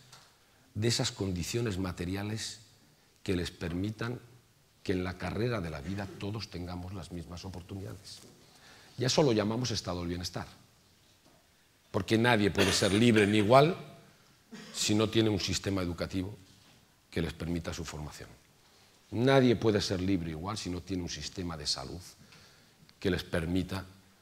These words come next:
estar protegido ante la enfermedad. Y nadie puede ser libre igual si no hay unas prestaciones sociales, unas pensiones que garantizan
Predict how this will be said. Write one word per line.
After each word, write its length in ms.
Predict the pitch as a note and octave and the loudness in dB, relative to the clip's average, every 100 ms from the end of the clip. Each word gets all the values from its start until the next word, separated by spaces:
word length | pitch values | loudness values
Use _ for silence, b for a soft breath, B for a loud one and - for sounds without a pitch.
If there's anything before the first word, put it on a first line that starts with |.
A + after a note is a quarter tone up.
| b b | b b
estar 320 | F#2+ - G2 | -4 -2 -2
protegido 520 | G2+ F#2+ F#2 - E2+ D#2 | 0 -2 -2 -2 -2 -4
ante 200 | D2+ D#2+ | -6 -8
la 80 | |
enfermedad. 420 | C#2+ - A#1+ - - - - - | -8 -12 -14 -14 -16 -18 -18 -2
Y 120 | B2+ | 2
nadie 320 | A2+ A#2 G2 E2+ | 4 4 2 0
puede 220 | F2+ E2+ | -2 -4
ser 160 | F2+ | -4
libre 300 | D#2+ F2 D2 | -4 -4 -6
igual 260 | C#2+ C#2+ E2+ A2 - b b b b b - | -8 -10 -12 -14 -20 b b b b b -12
si 240 | - F2 | -6 -4
no 240 | F2+ G2 | -2 0
hay 160 | G2+ F#2+ | 2 0
unas 240 | F2 F2 | -2 -6
prestaciones 640 | - E2+ - D2+ - E2 D#2+ | -8 -10 -10 -10 -8 -8 -8
sociales, 520 | C#2 E2+ F2+ E2 - | -12 -10 -8 -8 -10
unas 160 | E2+ | -12
pensiones 580 | - D2 C#2+ D2+ D2 E2+ | -12 -14 -14 -14 -12 -12
que 160 | - E2 | -10 -10
garantizan 580 | C#2+ D2 C#2+ E2 - | -10 -14 -12 -12 -14